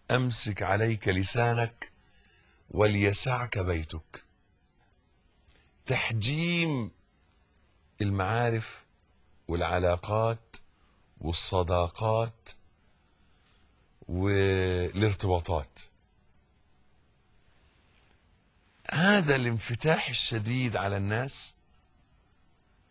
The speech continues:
مشكلة للقلب. قال ابن القيم: "أنفاس بني آدم دخان يسود القلب". كل ما تقرب من الناس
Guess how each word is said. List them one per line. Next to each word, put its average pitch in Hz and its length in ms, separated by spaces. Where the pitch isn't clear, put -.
مشكلة 120 540
للقلب. 90 540
قال 120 220
ابن 95 160
القيم: 131 580
"أنفاس 143 720
بني 107 640
آدم 135 320
دخان 110 1120
يسود 110 880
القلب". 78 520
كل 117 200
ما 110 80
تقرب 139 440
من 110 120
الناس 135 560